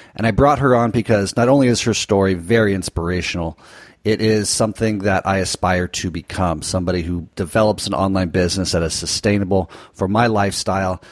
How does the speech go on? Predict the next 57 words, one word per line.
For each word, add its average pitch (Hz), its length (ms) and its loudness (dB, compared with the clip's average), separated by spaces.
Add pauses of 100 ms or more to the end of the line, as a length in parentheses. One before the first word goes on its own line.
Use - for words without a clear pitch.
(140)
as 107 160 -2
well 131 160 4
as 120 160 0
those 113 280 0
I 107 40 0
love 101 240 -4
the 85 80 -8
most. 92 480 -6 (140)
Kat 113 260 0
lives 110 220 -2
six - 280 -4
months 117 240 -2
in 104 120 -4
Thailand, 151 600 2 (140)
then 101 160 -6
she 101 160 -4
moves 95 260 -4
to 92 80 -6
Bali 117 400 2
for 113 200 0
a - 40 -2
few 113 220 0
months, 113 320 -2
and 92 100 -6
then 92 120 -4
she 90 160 -6
moves 90 220 -8
to 85 120 -12
Europe 101 260 -4
for - 120 -10
the 85 80 -4
rest 98 260 -4
of 98 80 -2
the - 60 -8
time. 98 320 -2 (320)
And 98 100 -4
again, 101 320 -2
just - 420 -4 (120)
hearing 139 380 2
her 123 120 2
story 107 320 0
really 98 280 -2
inspires 101 440 0
me 98 80 0
to 82 60 -6
keep - 240 -6
pushing 101 480 -2
as 98 180 0
I 107 120 2
continue 98 420 -2
to - 40 -4
try 95 140 0
to 87 80 -4
develop 90 320 -2
my 87 240 -6
online 110 380 0
ideas, 98 640 0